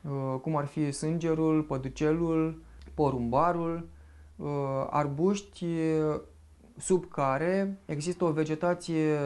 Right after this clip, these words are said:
ierboasă, uh, specifică acestei păduri, uh, formată din, uh, specii chiar și de orhidee în anumite zone ale pădurii. Între trupurile de pădure, uh,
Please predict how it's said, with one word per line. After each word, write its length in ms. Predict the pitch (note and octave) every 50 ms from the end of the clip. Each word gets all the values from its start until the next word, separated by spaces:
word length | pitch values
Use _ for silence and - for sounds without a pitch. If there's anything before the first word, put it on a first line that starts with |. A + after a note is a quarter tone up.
| C#3 C3+ C3+ C3+ - - - - C#3+
ierboasă, 640 | C#3 D3 C#3+ C3 C#3 D3+ D#3 D#3+ D#3+ - - - D3
uh, 1400 | C#3+ C#3 C3+ B2+ B2 B2 - - - - - - - - - - - - - - F#3 C#3+ C3+ C3 C3 C3 B2+
specifică 1040 | B2+ C3 - - D#3+ D#3 D#3+ E3+ E3+ E3+ F3 D#3+ D#3 - C#3 C3 C3 B2+ B2 B2 - -
acestei 360 | C#3+ C3+ - D3 D3 - D3
păduri, 680 | C#3 - B2+ B2+ B2 B2 C3+ D3+ F3 F#3+ G3+ G3 - -
uh, 400 | D#3 D3 D3 C#3+ C#3+ C#3 C#3 C3+ -
formată 500 | - D3+ D3+ D3+ D#3 E3 E3 E3 E3 D#3
din, 400 | D3 D3 D3+ D3+ D3 D3 D3 C#3+
uh, 300 | C#3 C#3 C3+ C3+ C3 C3 C3+ _ _ - - _ _ _ _ _ _
specii 640 | - - - E3 E3 D#3 D#3+ - D#3+ D#3 D3+ C#3+
chiar 220 | C#3+ - E3 D#3 D#3
și 160 | - - D#3
de 100 | C#3+ C#3+
orhidee 640 | C#3+ D#3 E3 D#3 - E3 C#3+ C3 C3 B2+ C3 C#3+ D#3+
în 120 | D#3+ D#3
anumite 380 | D3 D3 D3 C#3+ D3 C#3+ - D3
zone 260 | C3 C#3+ D3 D3 C#3
ale 120 | C3+ C3
pădurii. 680 | B2 - B2 B2 B2+ B2+ C3 C#3 D3+ F3 F#3+ G#3 G3 - _ _ _ -
Între 300 | - E3+ F#3 F#3+ F#3+ F3+
trupurile 420 | F3+ F3+ F#3 F3 - F3 E3 D#3+ D#3+
de 140 | D3 D3
pădure, 760 | C#3+ - C#3 C3+ B2+ B2+ C3+ C3+ C#3+ C#3 D#3+ F3 G3 G#3+ G#3+ G3+ - - - - - - - - - -
uh, 760 | - D3+ D3 D3 D3 C#3+ C#3+ C#3+ C#3+ C#3 C#3 C3+ C3+ C3+ C3